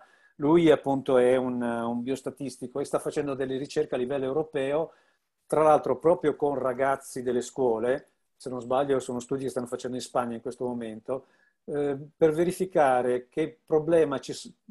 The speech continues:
quanto l'esposizione a, a breve termine dei ragazzi a biossido d'azoto, che è una delle sostanze che andremo a, a monitorare, che a Genova è un problema,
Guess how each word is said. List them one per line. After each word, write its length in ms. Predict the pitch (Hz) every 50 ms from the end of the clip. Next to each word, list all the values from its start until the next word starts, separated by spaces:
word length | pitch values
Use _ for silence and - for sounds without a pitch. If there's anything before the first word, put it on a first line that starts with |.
| 185 _
quanto 400 | - 180 165 151 143 127 - 131
l'esposizione 1080 | 131 127 - - 147 135 139 143 135 - - 165 175 190 202 208 202 196 185 170 - - _ _ _ _ -
a, 200 | 156 139 143 175
a 200 | - 160 143 139
breve 320 | 127 147 160 170 175 170
termine 480 | 170 - 151 135 127 123 113 123 120 123
dei 120 | 123 135
ragazzi 580 | 131 135 131 147 143 135 123 - - - 131 127
a 80 | 120 127
biossido 420 | 123 135 156 170 - - 160 151
d'azoto, 580 | 139 143 139 123 - 151 143 135 127 - 131 123
che 100 | - 135
è 40 |
una 140 | 147 151 156
delle 140 | 139 139 135
sostanze 640 | 131 - 127 - - 147 143 143 139 - 143 120 - _ _ _ _ _
che 80 | _ 135
andremo 640 | 131 135 131 139 147 156 156 151 139 131 131 127 123 123
a, 260 | 120 131 156 160 143
a 40 | 131
monitorare, 760 | 131 131 135 131 - 135 127 135 135 131 127 120 120 120 117
che 100 | - 127
a 60 | 117
Genova 400 | 117 143 147 143 127 117 127 131
è 20 |
un 120 | 139 127 117
problema, 640 | - 160 170 156 151 143 127 127 127 139 143 156